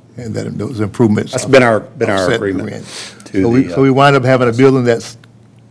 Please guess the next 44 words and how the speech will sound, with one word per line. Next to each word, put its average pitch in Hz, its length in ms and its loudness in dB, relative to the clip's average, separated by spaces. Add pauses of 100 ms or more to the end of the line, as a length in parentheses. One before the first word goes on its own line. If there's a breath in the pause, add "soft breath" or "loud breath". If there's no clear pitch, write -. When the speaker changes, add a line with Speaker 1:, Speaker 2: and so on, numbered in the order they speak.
(140)
Speaker 1:
gets 143 160 6
refurbished, 156 840 4
<laughs> - 1500 -8
uh, 117 260 2
and 113 180 2
they 117 160 6
get 113 260 0
a 113 60 2
place 117 320 2
to 113 80 -4
call 120 240 4
home 123 360 -2 (240)
Speaker 2:
Mm-hmm. 101 260 -8
Speaker 1:
for 107 240 0
such 107 280 -4
time 123 280 2
as, 113 300 -4
as 98 120 -4
long 113 240 2
as 113 80 0
the 113 80 0
lease 117 300 -2
is, 123 380 -8
is 107 180 -8
agreeable 120 320 2
on 113 140 0
both 113 160 -4
Speaker 2:
Yep. - 80 -16
Speaker 1:
parties. 113 420 -8 (320 loud breath)
Speaker 2:
Well, 139 180 2
if 151 100 2
we 165 40 0
spent 226 280 0
seven 151 220 2
hundred 139 200 0
fifty 135 180 -4
thousand 113 400 4
dollars, 107 300 4
we 123 100 -2
would 104 220 -4
like 101 220 -2
a 117 40 -6
long 101 360 -4
lease. - 340 -12